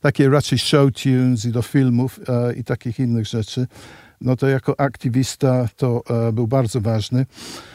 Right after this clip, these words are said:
I ja jeszcze wybrałem jednego poetę, co kiedyś na swoim programie pierwszy raz, e, zagrałem wiersz, e, bo zrobił na mnie wrażenie. E, w, w latach dwudziestych, e, ta migracja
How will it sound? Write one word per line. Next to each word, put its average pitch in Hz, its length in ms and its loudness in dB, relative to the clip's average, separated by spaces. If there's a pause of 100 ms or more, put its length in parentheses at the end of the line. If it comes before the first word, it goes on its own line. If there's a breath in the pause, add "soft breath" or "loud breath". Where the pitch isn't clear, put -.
(320 loud breath)
I 156 120 2
ja 170 140 4
jeszcze 165 240 0
wybrałem 165 440 2
jednego 156 320 2
poetę, 160 580 2
co 117 180 -6
kiedyś 120 380 -4
na 123 120 2
swoim 135 320 0
programie 135 580 2 (140)
pierwszy 131 320 -2
raz, - 320 -2
e, 120 240 0
zagrałem 120 500 0
wiersz, 120 520 0 (100)
e, 113 120 -4
bo 117 140 -2
zrobił 120 300 0
na 117 120 2
mnie 117 160 2
wrażenie. 110 560 -2
E, 135 40 -4 (920 loud breath)
w, 107 280 -8
w 120 60 -6
latach 131 360 -2
dwudziestych, 123 960 -2 (160)
e, 120 300 0 (120)
ta 127 240 2
migracja 127 800 0